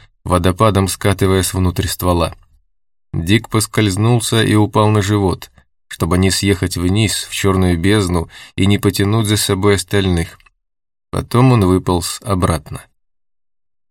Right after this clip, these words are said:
"Будем снаружи спускаться", решил Дик. "Ничего не нашла?" "Нет".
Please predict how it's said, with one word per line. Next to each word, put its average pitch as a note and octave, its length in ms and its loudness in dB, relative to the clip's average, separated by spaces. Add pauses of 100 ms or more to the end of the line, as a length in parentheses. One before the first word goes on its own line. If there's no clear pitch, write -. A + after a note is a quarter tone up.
(200)
"Будем F2+ 460 0 (200)
снаружи F#2+ 440 2
спускаться", - 540 -4
решил E2 280 -4
Дик. D#2 280 -12 (640)
"Ничего A2 360 2
не A#2+ 120 4
нашла?" A2+ 440 2 (720)
"Нет". B2+ 340 0